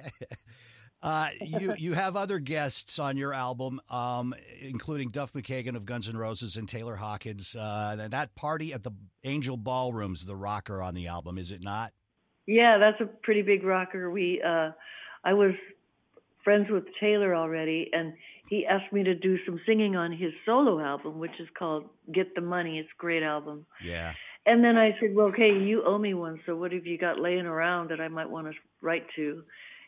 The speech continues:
Speaker 2: He said, "Well, me and Duff have this jam," and so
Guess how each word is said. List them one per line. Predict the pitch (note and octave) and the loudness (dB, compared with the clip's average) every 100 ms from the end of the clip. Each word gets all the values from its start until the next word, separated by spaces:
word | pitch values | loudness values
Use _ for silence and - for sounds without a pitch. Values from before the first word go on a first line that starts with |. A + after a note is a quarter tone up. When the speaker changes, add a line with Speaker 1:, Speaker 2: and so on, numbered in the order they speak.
| - | -2
Speaker 2:
He | G3 F#3+ | -2 2
said, | G3 F3 | 2 2
"Well, | F3+ | 2
me | G#3 B3 | 4 4
and | A3 | 4
Duff | A#3+ C4+ | 4 2
have | A#3+ G#3+ F3 | 2 0 0
this | F3 F3 - | -6 -4 2
jam," | A3+ C4 A3+ G3+ G#3 | 4 4 2 -2 -6
and | G3+ G3 | -8 -8
so | F3+ E3 D#3+ | -6 -4 -6